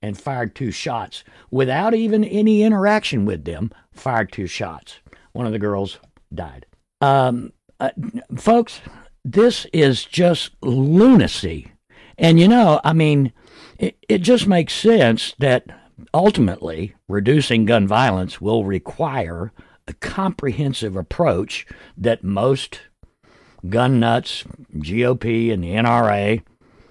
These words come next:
are against, that involves multiple strategies, stakeholders, including policymakers, law enforcement, community leaders, and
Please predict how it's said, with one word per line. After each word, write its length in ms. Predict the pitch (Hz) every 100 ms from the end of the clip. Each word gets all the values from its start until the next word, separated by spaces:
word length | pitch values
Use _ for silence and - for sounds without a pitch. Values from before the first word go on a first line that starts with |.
| _ _ _ -
are 220 | 98 104
against, 600 | 107 135 98 120 - - - - - _ _ _ _ - - - -
that 160 | 131
involves 420 | 131 135 127 98 104
multiple 560 | 107 143 185 165 180
strategies, 880 | - - 131 123 117 120 120 113 - _ _
stakeholders, 840 | - - 151 123 117 101 98 101 - _ -
including 540 | - 104 127 110 98 80
policymakers, 920 | - 127 123 123 147 139 147 180 - _ - - -
law 360 | 98 98 156 131
enforcement, 580 | 98 98 90 104 - - _ _ _
community 540 | - 101 143 160 156 151
leaders, 440 | 127 113 113 - - -
and 180 | 107